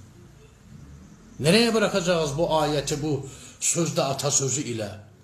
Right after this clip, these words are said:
Ya bizim atalarımızın böyle sözleri yok. Bizim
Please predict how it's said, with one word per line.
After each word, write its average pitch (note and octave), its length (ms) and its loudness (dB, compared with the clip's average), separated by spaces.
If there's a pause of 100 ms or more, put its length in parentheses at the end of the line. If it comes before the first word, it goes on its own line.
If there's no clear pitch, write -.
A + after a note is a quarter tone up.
(460)
Ya C3 220 2
bizim D3 260 4
atalarımızın D#3+ 720 2
böyle D3 240 2
sözleri C#3 560 0
yok. D#3 280 0 (880)
Bizim D#3 500 2